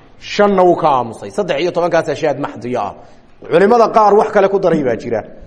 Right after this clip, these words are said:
Waxa u horeeya, bal sideedda uu qoray eega, warisa. Tiri bal hadda. Warisa, waa maxay warisa macnaheegu? Warisa wuu dhaxlay. Weliya. Waa maxay weliya macnaheegu?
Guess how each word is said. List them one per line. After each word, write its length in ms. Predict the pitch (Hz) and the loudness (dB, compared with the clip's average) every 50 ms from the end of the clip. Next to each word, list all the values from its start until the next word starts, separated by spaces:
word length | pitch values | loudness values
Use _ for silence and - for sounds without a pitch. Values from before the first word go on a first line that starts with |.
| - - - - - _ - | -20 -20 -20 -20 -20 _ 0
Waxa 260 | 175 208 202 - 208 | 2 2 4 4 4
u 100 | 196 247 | 4 4
horeeya, 440 | 233 208 196 180 170 165 160 160 160 | 4 4 4 4 4 2 4 2 2
bal 120 | 156 180 180 | 0 0 -4
sideedda 480 | 175 - 180 156 233 226 214 - 180 | -4 -8 -4 2 2 4 4 2 0
uu 140 | 170 175 165 | -2 -2 -2
qoray 260 | - 160 175 196 202 | 0 0 2 2 4
eega, 300 | 190 180 185 185 160 156 | 4 4 4 4 2 2
warisa. 540 | 135 139 147 147 147 151 143 - 156 151 131 - - - - - _ _ - | 2 2 2 2 2 0 -2 -2 -2 -2 -2 -4 -12 -20 -20 -20 _ _ -8
Tiri 200 | - 202 196 180 | -4 -4 -4 -2
bal 140 | 143 143 123 | -4 -4 -6
hadda. 260 | 127 117 107 104 98 - - - - - - - _ _ _ _ _ _ _ - | -6 -8 -10 -10 -12 -14 -20 -20 -20 -20 -20 -20 _ _ _ _ _ _ _ -6
Warisa, 500 | 123 151 175 185 208 214 214 - 143 - - | 0 2 2 4 4 2 0 -2 -8 -8 -2
waa 160 | 156 185 190 | 0 0 0
maxay 180 | 185 175 175 208 | 0 -2 -2 0
warisa 320 | 208 202 180 170 - 214 | 0 0 0 -2 -4 -4
macnaheegu? 600 | 208 196 156 180 208 214 196 185 165 139 120 101 - - - - - - - - - - - - - - - - - - - - - - - - - - | -4 -4 -4 -2 0 0 0 0 -2 -4 -8 -12 -16 -18 -20 -20 -20 -20 -20 -20 -18 -18 -16 -16 -16 -16 -16 -18 -18 -18 -20 -20 -20 -20 -20 -20 -12 -4
Warisa 420 | 107 139 165 185 208 202 - 170 | 0 2 4 4 4 2 2 0
wuu 240 | 165 185 196 185 160 | 2 2 2 2 2
dhaxlay. 380 | 147 147 - - 135 127 107 - - - - - - - _ _ _ _ _ _ _ _ _ _ _ _ - | 0 -2 -4 -2 -4 -4 -4 -4 -8 -18 -20 -20 -20 -20 _ _ _ _ _ _ _ _ _ _ _ _ -2
Weliya. 540 | 131 170 185 180 175 170 175 175 165 156 - - - - - - - - - _ _ _ _ _ _ _ _ _ - _ - - - - - _ _ | 2 2 2 2 2 2 2 4 2 2 0 -4 -12 -18 -20 -20 -20 -20 -20 _ _ _ _ _ _ _ _ _ -20 _ -20 -20 -20 -20 -20 _ _
Waa 200 | - 151 196 202 | 0 2 2 2
maxay 200 | 196 175 - 202 | 2 2 0 0
weliya 300 | 214 202 190 190 202 214 | 2 2 2 2 2 0
macnaheegu? 600 | 208 190 156 - 220 214 202 185 170 143 120 104 | 0 2 0 0 2 2 2 2 0 -2 -6 -14